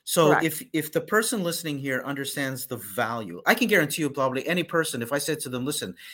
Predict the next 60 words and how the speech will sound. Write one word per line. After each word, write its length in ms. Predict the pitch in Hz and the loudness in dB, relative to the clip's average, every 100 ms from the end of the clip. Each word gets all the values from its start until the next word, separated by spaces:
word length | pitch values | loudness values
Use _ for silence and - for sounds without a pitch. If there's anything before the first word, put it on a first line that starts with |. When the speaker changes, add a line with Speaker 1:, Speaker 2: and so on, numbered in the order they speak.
| - | -14
Speaker 1:
can 140 | - 175 | 0 2
you 100 | 208 | 2
come 220 | 214 185 | 2 2
up 120 | 175 | 2
with, 240 | 151 131 - | 2 -2 -4
if 140 | 139 - | -8 -6
you 80 | 214 | 0
come 180 | 214 | 2
up 120 | 185 151 | 2 0
with 100 | 147 | -2
two 180 | 190 | -2
hundred 240 | 180 165 139 | -2 -2 0
dollars, 460 | 131 135 185 220 - - - _ _ | 2 2 2 -2 -6 -14 -20 _ _
I 140 | 147 165 | 4 6
will, 320 | 156 151 - | 6 2 2
I 160 | 139 143 | 0 0
will 160 | 147 | 0
have 160 | 143 135 | -2 -2
a, 80 | 135 | -2
I 140 | 135 151 | 0 0
will 120 | 151 | 0
have 160 | 139 123 | -2 -6
the 60 | |
keys 340 | 123 - 165 - | -10 -8 -6 -4
to 140 | 151 | -2
a 40 | 127 | -2
Ferrari 500 | - 123 120 113 98 | 0 2 2 0 -4
for 240 | 98 80 | -10 -12
you." 100 | 65 _ - | -14 _ -6
Speaker 2:
Yeah, 120 | - | 0
oh, 120 | 185 190 | 0 2
yeah. 140 | 175 - _ _ _ _ - | 0 -2 _ _ _ _ 6
Speaker 1:
They 200 | 170 254 | 10 10
will 160 | 233 | 10
Speaker 2:
They'll 120 | 196 | 8
go 60 | 190 | 10
Speaker 1:
find 200 | 196 196 | 10 10
a 20 | |
Speaker 2:
find 140 | 151 - | 8 8
it 40 | |
right 60 | 165 | 6
Speaker 1:
way. 140 | 190 | 6
Speaker 2:
now. 180 | 170 135 _ _ | 2 -2 _ _
Yep. 80 | 202 | 8
Speaker 1:
They'll 160 | 196 220 | 10 10
find 300 | 240 226 214 | 8 8 8
a 60 | |
way 220 | 175 180 | 8 8
to 80 | 185 | 8
get 160 | 170 170 | 4 2
those 200 | 170 156 | 0 0
Speaker 2:
Yep. 260 | 180 185 | -2 -2
Speaker 1:
'cause 140 | - 170 | 0 2
they 120 | 175 | 2
see 280 | - - 165 | 2 0 -2
the 80 | 147 | -2
value, 540 | 135 156 165 139 104 | 2 4 4 2 -4
for 180 | 95 113 | -8 -10
instance. 240 | 95 - | -10 -8
Speaker 2:
Right, 160 | - - | -6 -8